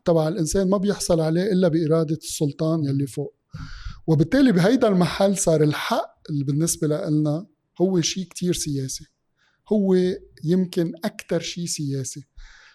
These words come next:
لحتى كل، كنا نعتبر أنه كل ما نحن ن-، ن-، نكرس حق أو نرد حق لشخص أو نحرج السلطة لحتى تضطر تعترف بحق، هيدي بنكون عم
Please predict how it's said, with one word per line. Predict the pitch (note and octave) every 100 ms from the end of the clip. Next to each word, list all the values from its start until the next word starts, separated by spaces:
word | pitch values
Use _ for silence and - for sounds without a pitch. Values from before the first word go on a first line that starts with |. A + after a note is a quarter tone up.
| -
لحتى | D3 - F3 E3+ D#3 - -
كل، | A#3+ G3+ F#3 -
كنا | G3
نعتبر | F#3 F3 E3+ G3+ F#3 D#4
أنه | E3+ D3 C#3+ -
كل | G#3+ G#3+
ما | F#3
نحن | E3 F3+ - D#3
ن-، | D3 D3+ - - - - D3+
ن-، | D3+ G3 F3+
نكرس | - G#3 A3 F#3 -
حق | - D#3+ D#3 - - -
أو | D3 D3
نرد | D3 G3 G3+ -
حق | - F#3 - -
لشخص | D3+ - D#3+ D3 C#3 - - - - -
أو | D#3+ D3
نحرج | G3 A3+ G3+ F#3+ D#3
السلطة | - - G3+ F#3
لحتى | D3 - E3+ E3+
تضطر | D#3 D#3 - A3+ A#3+
تعترف | F#3 D#3+ D3+ E3 D3+ -
بحق، | D3+ - D#3 - _ _ - _ -
هيدي | F#3 D#3+
بنكون | D3+ D#3 D#3 E3+ F3 E3
عم | D3 D3 D3 D3